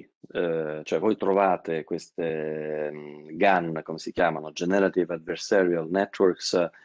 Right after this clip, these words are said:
in Italia, come in Cina, come in America Latina, come negli Stati Uniti, eccetera, eccetera. E ovunque si possono produrre questi volti artificiali.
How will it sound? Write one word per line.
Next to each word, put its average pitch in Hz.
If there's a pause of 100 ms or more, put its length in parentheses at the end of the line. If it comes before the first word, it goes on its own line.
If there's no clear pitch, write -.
(440)
in 92
Italia, 104
come 82
in 85
Cina, 95
come 82
in 80
America 82
Latina, 92
come 82
negli 82
Stati 82
Uniti, 104
eccetera, 82
eccetera. -
E 123
ovunque 113
si 98
possono 104
produrre 95
questi -
volti 82
artificiali. 82